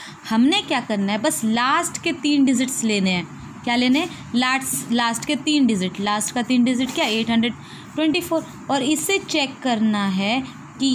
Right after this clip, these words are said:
एट से डिविजिबल है या नहीं है। एट से डिविजिबल है, ठीक है, ट्वेंटी फ़ोर ज़ीरो थ्री बार में, बस चेक कर लेना ये एट से डिविजिबल, ट्वेंटी फ़ोर भी थ्री टाइम में डिविजिबल है, ठीक है। तो हाँ, अगर ये डिविजिबल है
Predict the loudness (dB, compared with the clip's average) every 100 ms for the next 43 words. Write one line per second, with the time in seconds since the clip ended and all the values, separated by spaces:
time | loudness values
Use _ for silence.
0 | 0 -2 -2 -2 0 0 0 0 0 0
1 | -2 -8 -6 -2 0 2 4 4 4 0
2 | -2 -6 -12 -16 -16 -18 -18 -18 -18 -14
3 | -14 -10 -4 -2 0 0 0 2 2 2
4 | 2 -4 -14 -6 -2 0 -2 -6 -18 -18
5 | -16 -16 -18 -18 -18 -16 -16 -16 -16 -18
6 | -10 -4 -2 0 0 0 2 2 2 -2
7 | -8 -16 -16 -4 0 2 0 0 -2 -2
8 | -2 -2 0 0 2 2 2 0 0 0
9 | 2 2 0 2 2 2 0 0 0 0
10 | 0 -2 0 2 2 2 2 0 -2 -6
11 | -16 -12 -2 0 0 -6 -16 -6 -2 0
12 | 0 -2 -4 -4 0 2 2 2 2 0
13 | -4 -10 0 2 4 2 2 2 2 0